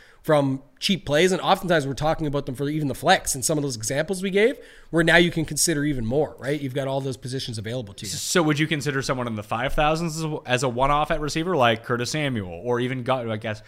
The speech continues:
Speaker 2: Godwin, I think, is going to be too popular just
Speaker 1: Yeah.
Speaker 2: to use as a one-off, but Samuel's not.
Speaker 1: Yep.
Speaker 2: Olave is not.
Speaker 1: Those are great ones. Yeah,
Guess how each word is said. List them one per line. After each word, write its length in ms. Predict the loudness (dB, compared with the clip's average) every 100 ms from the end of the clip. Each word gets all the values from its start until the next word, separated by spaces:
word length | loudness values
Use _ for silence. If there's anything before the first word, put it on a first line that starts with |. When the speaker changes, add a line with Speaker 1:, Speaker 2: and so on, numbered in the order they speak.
| -20 -2
Speaker 2:
Godwin, 380 | 8 8 8 2
I 80 | 2
think, 140 | 0
is 100 | -4
going 220 | -4 -4
to 40 | -4
be 160 | -4
too 220 | -4 -4 -6
popular 480 | 0 0 2 -2 0
just 160 | 0
Speaker 1:
Yeah. 180 | 0 0
Speaker 2:
to 60 | -2
use 200 | -4 -4
as 100 | -4
a 60 |
one-off, 300 | -2 0 0
but 100 | 0
Samuel's 480 | -2 0 0 -2 -4
not. 320 | -8 -8 -10 -12 -4
Speaker 1:
Yep. 120 | 2
Speaker 2:
Olave 420 | 6 8 8 6
is 160 | 0 -2
not. 480 | -6 -6 -8 -12 -16 0
Speaker 1:
Those 200 | 2 2
are 80 |
great 280 | 2 2 0
ones. 320 | -2 -4 -4
Yeah, 240 | 0 0